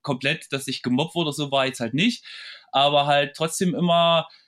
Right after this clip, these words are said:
ich hab halt sehr früh angefangen, Metal zu hören, natürlich auch angefangen, halt die, die dunklen T-Shirts, die bösen T-Shirts zu tragen und alles. Mein ganzes Leben begleitet mich das schon und, äh,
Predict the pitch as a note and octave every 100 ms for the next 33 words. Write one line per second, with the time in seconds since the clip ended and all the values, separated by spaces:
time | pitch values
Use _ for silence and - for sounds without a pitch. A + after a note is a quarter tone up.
0 | _ B2+ D3 D3 D3 C3+ - C#3 D3 D#3+
1 | E3+ D3+ G3+ G#3 F#3+ F#3 F3 F#3+ F3+ F3+
2 | E3+ E3+ E3+ C3+ D3 D3 C3 C3 C3+ -
3 | C3 B2+ B2+ A#2 A2+ A2+ G#2+ A2+ G#2+ G2+
4 | - F3+ F#3 F3+ E3+ G3+ G3+ F#3 F3+ D#3+
5 | F3 F#3 - G#3 G3+ F#3+ E3 - D#3 D#3
6 | D3+ - C#3+ D3 D3 - _ C3+ C#3 D#3+
7 | - F3 G3 E3+ C#3 C#3 - G#3+ G#3 G3
8 | F#3+ F#3+ F#3 F#3 - - _ _ D#3 D#3+
9 | D#3 - - C#3 C#3 C3+ A#2+